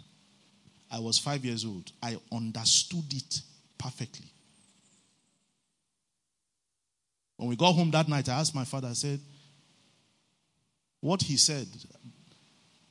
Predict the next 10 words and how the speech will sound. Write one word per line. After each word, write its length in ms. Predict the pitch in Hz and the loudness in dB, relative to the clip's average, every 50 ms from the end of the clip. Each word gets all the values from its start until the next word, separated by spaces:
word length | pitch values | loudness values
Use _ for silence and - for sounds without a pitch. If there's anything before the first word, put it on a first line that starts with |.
| _ _ - | _ _ -2
these 200 | 135 180 185 - | 4 4 6 6
things 240 | - 160 151 139 - | 6 4 4 4 2
be 140 | - 120 | 0 -2
true?" 280 | - - - 127 156 214 - | 0 0 -2 -2 -4 -6 -8
<laughs> 60 | - - - - - - - - - - - - - 247 - - 240 240 - - - 254 190 - - - 214 - - - - - 208 - - - - _ _ _ - - - - - - - _ _ _ _ _ - - | -10 0 2 2 2 2 -2 -6 -6 -8 -4 -2 -2 -2 -2 -2 -2 -2 -2 -4 -6 -6 -6 -6 -8 -10 -10 -10 -10 -12 -12 -14 -14 -14 -14 -20 -20 _ _ _ -20 -20 -20 -20 -20 -20 -20 _ _ _ _ _ -10 -8
And 80 | 117 120 | -6 -6
my 80 | 117 | -6
father 260 | 113 - 151 151 143 135 | -4 -4 -4 -2 -2 -4
said, 200 | - 151 143 143 | -4 -6 -8 -8
"Yes. 400 | 165 202 - - - - - | -8 -10 -12 -14 -14 -16 -16